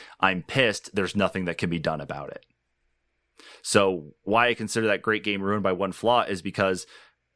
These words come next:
Viewtiful Joe is an actor turned superhero type game where it looks like it's kind of being filmed, like,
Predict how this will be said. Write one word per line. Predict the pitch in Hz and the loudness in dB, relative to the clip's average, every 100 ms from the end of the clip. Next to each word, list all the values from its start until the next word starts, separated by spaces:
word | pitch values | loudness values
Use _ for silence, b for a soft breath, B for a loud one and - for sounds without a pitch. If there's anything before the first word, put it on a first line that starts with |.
| - | -12
Viewtiful | 98 123 175 131 117 | 0 2 2 2 -2
Joe | 101 104 101 95 92 - | 0 2 4 2 0 0
is | 95 95 92 85 - - | 0 0 -2 -4 -6 -4
an | 95 | 2
actor | 104 110 - 104 | 4 2 0 -4
turned | - 98 92 | -2 -4 -4
superhero | - 113 104 92 95 | -4 -2 0 0 0
type | 90 90 - | 0 -2 -2
game | 87 80 | -4 -4
where | 80 | -4
it | 82 - | -4 -4
looks | 101 113 | -4 0
like | 98 | -2
it's | 87 | -2
kind | - 90 | -2 -2
of | |
being | 80 90 | -2 -4
filmed, | 82 - 87 87 85 | -4 -2 -2 -2 -2
like, | 87 | -4